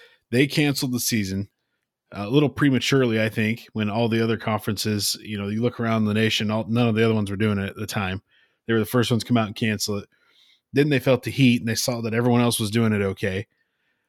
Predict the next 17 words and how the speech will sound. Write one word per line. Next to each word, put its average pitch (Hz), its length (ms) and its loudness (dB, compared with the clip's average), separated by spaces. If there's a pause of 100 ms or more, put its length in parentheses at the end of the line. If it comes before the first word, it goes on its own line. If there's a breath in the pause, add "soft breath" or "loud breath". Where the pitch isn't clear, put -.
(260)
Um, 98 460 -6 (160)
and 135 120 2
they 127 120 4
just, 123 440 0 (200)
everyone 147 440 2
was 139 140 -2
complaining, 123 400 2
including 123 300 2
Nebraska, 110 480 0
Ohio 110 200 0
State. 98 440 -4 (320)
They 113 60 -2
complained 151 520 -2
to 123 60 0
get 135 160 2
it 98 240 -6
back. 120 440 -2